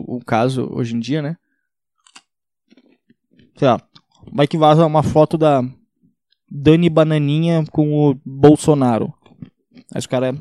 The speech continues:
mandam matar a Dani Bana-, Bananinha. Nem sei se ela, ela é viva ainda, Dani Bananinha? Não sei.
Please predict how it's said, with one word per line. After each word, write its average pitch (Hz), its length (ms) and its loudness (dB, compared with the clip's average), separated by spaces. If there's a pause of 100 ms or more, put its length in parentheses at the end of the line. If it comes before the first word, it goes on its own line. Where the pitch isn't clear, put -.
(500)
mandam 139 320 -6
matar 143 260 -2
a 143 40 0
Dani 147 240 -2
Bana-, 143 320 -4
Bananinha. 147 420 -2
Nem 160 260 -2
sei - 100 -12
se - 60 -8
ela, 147 180 -2
ela 139 160 0
é 120 40 2
viva 143 260 0
ainda, 143 180 -2
Dani 117 200 0
Bananinha? 117 360 -2 (640)
Não 147 80 -14
sei. 107 180 -4